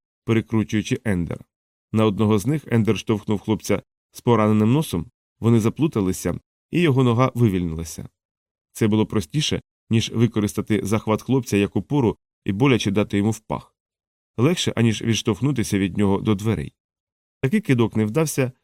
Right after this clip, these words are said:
швидкість була посередньою, та це не мало значення. За ним ніхто не слідував. Він дістався своїх друзів біля дверей. Вони зловили його,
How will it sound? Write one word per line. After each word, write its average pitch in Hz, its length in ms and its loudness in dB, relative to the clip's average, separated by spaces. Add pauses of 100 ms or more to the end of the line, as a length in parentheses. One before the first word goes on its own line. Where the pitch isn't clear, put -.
швидкість 131 420 0
була 98 200 2
посередньою, 123 680 0 (280)
та 180 120 -4
це - 180 0
не 139 120 4
мало 113 240 2
значення. 71 500 -8 (480)
За 101 140 -2
ним 180 180 4
ніхто 165 260 -2
не 113 120 0
слідував. 98 580 -6 (580)
Він 185 140 4
дістався 120 420 2
своїх 110 260 2
друзів 104 360 0
біля 107 220 2
дверей. 107 420 -4 (360)
Вони 135 260 2
зловили 135 400 0
його, 117 240 2